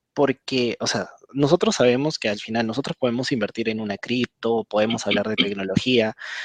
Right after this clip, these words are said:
pero lamentablemente quienes marcan la pauta del mercado son los grandotes, y si los grandotes retroceden o avanzan, pues es señal de que hay algo que tenemos que estar viendo, ¿no?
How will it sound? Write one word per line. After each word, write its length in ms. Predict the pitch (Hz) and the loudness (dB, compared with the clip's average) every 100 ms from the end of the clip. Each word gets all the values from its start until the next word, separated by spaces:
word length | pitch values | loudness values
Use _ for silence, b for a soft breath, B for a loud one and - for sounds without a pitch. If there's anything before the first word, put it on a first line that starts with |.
| B _ - | B _ 0
pero 240 | 123 120 | 6 6
lamentablemente 1200 | 120 113 113 113 156 156 135 135 123 113 135 160 - | 6 4 2 6 6 6 2 2 0 0 0 -2 -6
quienes 380 | - 110 110 120 | -4 -2 0 0
marcan 320 | 127 147 156 | 2 2 2
la 80 | 113 | 2
pauta 400 | - 127 135 143 | 4 4 4 4
del 160 | 131 | 4
mercado 440 | 107 101 - 117 127 | 2 -4 0 2 2
son 200 | - 120 | -2 -4
los 160 | 120 | -2
grandotes, 720 | 113 104 101 120 123 - - - | -2 -2 0 2 2 -4 -14 -6
y 100 | 120 | -2
si 140 | 117 113 | 0 0
los 200 | 110 - | 0 0
grandotes 580 | 110 107 139 - 123 | 0 6 4 4 -4
retroceden 840 | 110 104 - 107 139 131 107 104 98 | -4 -4 -4 0 4 6 6 2 0
o 80 | 98 | 2
avanzan, 640 | 110 147 160 - 202 220 | 6 4 4 0 -2 -2
pues 320 | - 101 - | -2 -4 -4
es 120 | 113 | -4
señal 300 | - 120 127 127 | -4 0 0 -2
de 100 | 131 | -4
que 180 | - | 0
hay 220 | 107 117 117 | 0 2 2
algo 300 | 113 127 143 | 0 0 -2
que 100 | 139 | -4
tenemos 440 | 104 107 117 120 | -6 -6 -6 -6
que 120 | - | -8
estar 260 | 101 110 101 | -6 -4 0
viendo, 460 | 127 190 113 90 | 2 2 0 -8
¿no? 240 | 90 101 | -12 -16